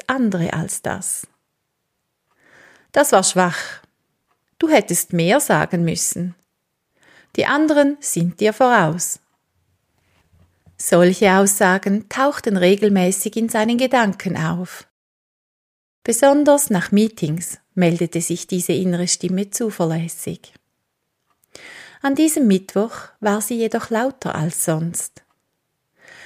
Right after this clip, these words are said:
Hans hatte eine wichtige Besprechung moderiert, oder besser gesagt überstanden. Er hatte gezögert, sich immer wieder verheddert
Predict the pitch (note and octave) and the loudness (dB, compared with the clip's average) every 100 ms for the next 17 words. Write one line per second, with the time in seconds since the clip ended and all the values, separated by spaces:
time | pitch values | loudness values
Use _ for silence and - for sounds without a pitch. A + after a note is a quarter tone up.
0 | - - C#4 C#4+ G#3 G3+ E3+ E3 F#3+ - | -4 0 2 2 -2 0 0 0 -2 -4
1 | G3 F3 E3 - - F#3 F#3+ F#3+ F3+ F3 | -4 -2 -2 -4 -2 -4 -2 -2 0 0
2 | E3+ E3+ E3+ E3+ - - _ _ _ _ | 0 0 0 -2 -6 -16 _ _ _ _
3 | _ - G3 F3 F3+ - G3 F#3 G3 F3 | _ -4 -2 2 2 0 -2 0 0 -2
4 | F3+ - G#3+ G3 - - F3 G3+ F3+ E3+ | -4 -4 -2 -2 -2 0 0 0 -2 -6
5 | F#3 - _ _ _ _ _ - - - | -8 -14 _ _ _ _ _ -20 -20 -4
6 | G#3 G3+ C4+ G#3 E3+ - - G3 G#3 G#3 | 0 2 0 0 0 -2 2 4 6 2
7 | F3+ F#3 - - C4+ D4 D#4 D4+ B3+ G#3 | -4 -6 -10 -6 -4 -2 2 2 4 2
8 | G3 F3 A3 B3+ G3 - - | 2 2 2 2 0 -2 -16